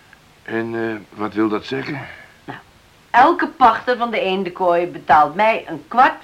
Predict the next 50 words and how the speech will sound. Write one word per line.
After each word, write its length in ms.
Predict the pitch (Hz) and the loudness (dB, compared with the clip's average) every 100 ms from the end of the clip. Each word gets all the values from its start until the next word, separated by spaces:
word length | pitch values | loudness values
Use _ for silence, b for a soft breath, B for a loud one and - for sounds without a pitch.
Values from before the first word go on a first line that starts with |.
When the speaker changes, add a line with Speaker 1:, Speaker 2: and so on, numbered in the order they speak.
| - | -4
Speaker 2:
van 240 | 160 143 | -4 -2
zijn 340 | 156 226 294 | 0 0 0
opbrengst. 540 | - 117 107 92 - - _ _ _ _ _ _ _ b b | -10 -16 -16 -20 -20 -20 _ _ _ _ _ _ _ b b
Dat 100 | b | b
is 60 | 190 | -8
een 60 | 294 | 0
kwestie 280 | 277 - | 0 2
van 120 | 277 269 | 0 0
vertrouwen, 580 | 285 359 370 269 349 415 - | 0 4 6 6 4 -4 -6
maar 160 | 254 277 | -4 -2
dat 160 | 269 | -2
is 120 | 269 - - | -6 -10 -2
elk 240 | 370 494 | 0 0
jaar 200 | - 453 | 0 2
nog 120 | 381 359 | 2 -2
goed 240 | - 277 | -6 -14
gegaan. 340 | - - - 120 _ _ _ | -14 -14 -16 -20 _ _ _
Speaker 1:
En 300 | - 131 139 | -2 0 2
dat 200 | 135 147 | 2 2
wil 120 | 139 | 6
je 140 | 170 170 | 6 8
nou 160 | 175 | 6
zo 140 | 170 165 | 4 4
houden? 400 | 175 233 226 - _ _ _ _ _ _ | 2 0 0 -4 _ _ _ _ _ _
Speaker 2:
Nou, 120 | - - - | -16 -16 -16
dit, 120 | - - | -20 -20
dit 200 | - - | -20 -20
is 60 | 117 | -18
een 120 | 107 - | -18 -8
voorstel 680 | 143 214 - - 85 110 147 | 0 0 -2 -12 -10 -6 -6
en, 200 | 127 127 | -8 -8
eh, 80 | 117 113 117 _ b b b b b b b | -8 -8 -10 _ b b b b b b b
als 300 | - 170 147 | 0 2 2
jullie 240 | 156 156 156 | -2 -4 -4
wat 140 | 160 | 2
anders 340 | 156 233 220 | 4 4 2
in 140 | 175 147 | 2 0
je 60 | |
hoofd 380 | 143 143 139 - | 0 0 -2 -6
hebben, 320 | - 143 147 | -4 -4 -2
nou 320 | 190 202 220 165 | 0 4 2 4
Speaker 1:
Nee, 140 | 214 220 | 4 6
nee, 240 | 175 180 | 6 6
nee, 260 | 208 151 220 | 6 4 4
het 160 | 175 | 2
lijkt 220 | - 127 | 0 0
me 80 | 117 | 0
een 60 | 107 | -2
goed 220 | - 110 | -4 -6
voorstel... 680 | - 147 156 180 220 240 | 2 4 4 4 4 4